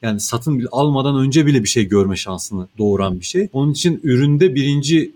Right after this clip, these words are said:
en büyük milestone bu. Bu iddialı bir milestone tabii. Bu böyle hani üç aya yaptık falan diyebileceğimiz bir şey değil. Böyle daha bir yıllık falan bir ufku olan bir proje ve adım adım gideceğiz.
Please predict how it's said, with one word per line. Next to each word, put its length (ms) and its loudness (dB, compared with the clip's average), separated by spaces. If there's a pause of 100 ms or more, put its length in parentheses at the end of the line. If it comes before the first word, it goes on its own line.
(120)
en 240 2
büyük 240 -2
milestone 580 -2
bu. 140 0
Bu 120 -4
iddialı 440 -2
bir 40 -2
milestone 560 -8
tabii. 180 -8
Bu 140 -14
böyle 200 -2
hani 280 -2
üç 180 -10
aya 160 2
yaptık 380 -4
falan 260 -2
diyebileceğimiz 500 -6
bir 40 -20
şey 140 -8
değil. 160 -4
Böyle 180 0
daha 260 -2
bir 160 2
yıllık 400 -4
falan 380 -4
bir 180 -2 (140)
ufku 380 -4
olan 280 -4
bir 60 -16
proje 360 -6
ve 60 0
adım 260 2
adım 260 -2
gideceğiz. 480 -10